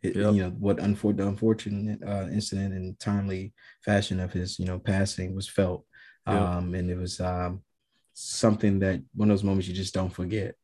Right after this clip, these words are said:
Speaker 1: And,
Speaker 2: Yeah.
Speaker 1: uh, you know, it's, it's, it's unfortunate as it is that, uh, the timing is the way it is with, you know, the retirement of his jersey, you know, just appreciative as a fan as well that, you know, it is happening and, you know,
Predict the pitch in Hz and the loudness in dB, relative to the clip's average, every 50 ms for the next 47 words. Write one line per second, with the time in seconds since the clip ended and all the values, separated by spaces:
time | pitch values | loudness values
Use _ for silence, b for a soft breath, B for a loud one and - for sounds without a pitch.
0 | _ _ _ - 98 98 95 92 90 87 87 90 85 90 87 87 87 85 87 87 | _ _ _ 0 2 2 4 4 4 2 2 2 2 0 0 0 0 0 -2 -2
1 | - - _ _ _ _ 107 107 101 98 95 92 92 90 95 95 - - - 98 | -4 -8 _ _ _ _ 4 4 4 4 2 0 0 0 0 -2 -2 -4 -4 -4
2 | - - - - 101 - - 113 127 131 - 127 117 117 117 120 117 113 90 95 | -4 -4 -4 -4 -4 0 2 4 4 4 6 6 6 6 6 6 4 6 6 4
3 | 107 107 104 107 101 101 104 104 107 107 104 - 95 95 95 - B B B B | 4 2 2 2 0 2 2 2 2 0 -2 -4 -8 -8 -8 -10 B B B B
4 | B B B B B B _ - 92 90 85 95 90 - - 107 110 117 120 120 | B B B B B B _ 0 0 0 0 -2 -4 0 2 4 6 8 8 8
5 | 120 120 117 117 - - 117 117 117 117 117 113 113 113 113 113 113 - 110 107 | 8 6 4 4 2 2 4 6 6 6 6 6 6 4 4 4 2 0 -2 -4
6 | - - - 107 104 104 104 104 101 101 98 - - 95 101 - - 104 104 104 | -4 -6 -4 -2 0 0 0 0 0 -2 -4 -4 -6 -6 -6 -2 0 2 4 4
7 | 101 101 98 98 98 - - 98 101 98 95 101 98 98 98 101 B B B B | 4 2 0 -2 -4 -2 0 0 2 0 0 -2 -2 -2 -4 -4 B B B B
8 | B B B B 104 104 101 95 107 104 - - - - 104 95 - 104 95 101 | B B B B 4 4 6 6 6 4 4 0 2 4 4 4 2 0 0 0
9 | 95 92 98 101 98 98 90 - - 98 92 92 92 92 95 95 92 90 90 90 | 2 4 4 4 4 2 0 0 0 0 0 0 -2 -2 -2 -2 -2 0 0 -2
10 | 92 92 95 - - 95 90 90 90 - 98 92 92 90 90 92 - - 95 98 | -2 -4 -6 -6 -4 -2 0 0 -2 -2 -2 -2 -2 0 -2 -2 -2 0 2 4
11 | 95 90 - - 95 95 92 - 98 95 95 92 92 95 - - - 95 92 92 | 4 4 4 2 2 0 0 0 -2 -4 -4 -6 -6 -8 -10 -12 -6 -4 -4 -2
12 | 90 90 87 92 92 87 87 87 87 87 87 - | -2 -2 -2 -2 -2 -2 -2 -2 -4 -4 -6 -8